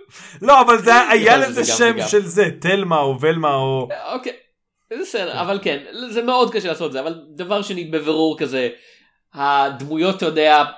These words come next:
Speaker 2: מופיעות, במ-, זזות יותר מדי, כן? הסרט נע מתוך התיאטרון שבו זה מתרחש, ל-, זז ברחוב, השעות משתנות, כן?
Speaker 1: כן.
Speaker 2: אנחנו עוברים לרגע אחד אור יום, ואז שנייה אחרי זה אנחנו כבר בערב. אז אנחנו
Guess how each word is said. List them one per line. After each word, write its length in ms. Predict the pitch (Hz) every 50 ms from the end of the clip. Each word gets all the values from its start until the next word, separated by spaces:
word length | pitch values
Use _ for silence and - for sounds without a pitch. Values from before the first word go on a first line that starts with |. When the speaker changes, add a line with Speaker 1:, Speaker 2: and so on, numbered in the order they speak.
| - _ _ _
Speaker 2:
מופיעות, 600 | - 160 160 156 156 - - 165 160 160 165 165
במ-, 320 | 160 156 151 151 - 104 147
זזות 520 | 135 127 151 165 131 110 147 180 180 180
יותר 260 | 185 165 - 175 151
מדי, 320 | 147 143 135 127 127 123 120 120
כן? 140 | - 135 131
הסרט 380 | 127 - 165 151 151 156 156
נע 180 | 151 147 143 147
מתוך 500 | 147 139 131 123 - 151 143 135 - -
התיאטרון 600 | 135 135 131 131 - 127 120 123 - 127 127 127
שבו 240 | 127 - 131 123 123
זה 80 | 123 123
מתרחש, 760 | 123 123 127 123 120 - - 151 156 156 139 - - - - _ _ - - _ _ _ -
ל-, 500 | 147 139 135 131 131 131 131 131 131 123 135
זז 320 | 156 135 143 147 143 135
ברחוב, 540 | 135 135 139 131 127 123 - 170 160 156 131
השעות 500 | 151 151 - - 165 147 175 214 226 220
משתנות, 360 | 151 127 - - 113 110 107
כן? 120 | - 147 135
Speaker 1:
כן. 80 | 131
Speaker 2:
אנחנו 240 | 127 117 110 131 127
עוברים 600 | 127 131 135 139 131 123 135 135 151 165 165 165
לרגע 320 | 165 165 151 151 151 156 151
אחד 280 | 135 - 156 143 139
אור 160 | 147 143 139 143
יום, 260 | 135 139 143 147 139
ואז 200 | 131 131 123 120
שנייה 200 | - - 127 127
אחרי 180 | 120 - 143 123
זה 100 | 123 127
אנחנו 160 | 117 120 117
כבר 180 | - 127 120 113
בערב. 520 | 113 120 - 107 127 117 107 104 104 110 113 117 _ _ _ _ _ _ _ -
אז 180 | 165 156 - - _ _ _ _ _ _ _ -
אנחנו 640 | 175 180 180 - 196 196 196 190 196 196 196 -